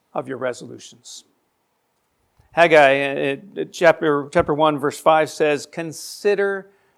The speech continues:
your ways." And today is a great opportunity to put that verse into practice. A Christian author, Don Whitney, came up with ten questions to ask prayerfully in the presence of God. And I'd like to share them with you because I think they'll be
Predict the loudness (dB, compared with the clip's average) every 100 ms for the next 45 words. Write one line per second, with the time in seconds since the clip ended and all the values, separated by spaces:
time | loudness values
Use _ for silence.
0 | -12 -8 -4 -4 -6 -10 -18 -20 -20 -18
1 | -14 -14 -16 _ -14 -6 -6 -6 -10 -14
2 | -16 _ _ -12 -8 -6 -6 -8 -12 -12
3 | -12 -12 -14 -10 -8 0 0 0 -4 -4
4 | -6 -4 -2 -2 -8 -14 -16 _ _ _
5 | _ _ _ _ _ _ -20 -20 -4 -2
6 | 2 0 0 2 8 8 8 4 4 6
7 | 4 4 2 0 -6 -14 _ _ _ _
8 | _ _ -2 2 6 4 6 2 0 -2
9 | 0 0 0 4 4 2 -8 -6 -4 -2
10 | -4 -6 _ 2 4 2 -2 0 0 -2
11 | -4 -2 2 2 0 -6 0 4 6 4
12 | 2 -6 -20 -20 -20 _ _ -2 0 2
13 | 0 -2 -2 2 2 2 -4 -6 -4 0
14 | 0 0 -2 -2 -2 -4 -8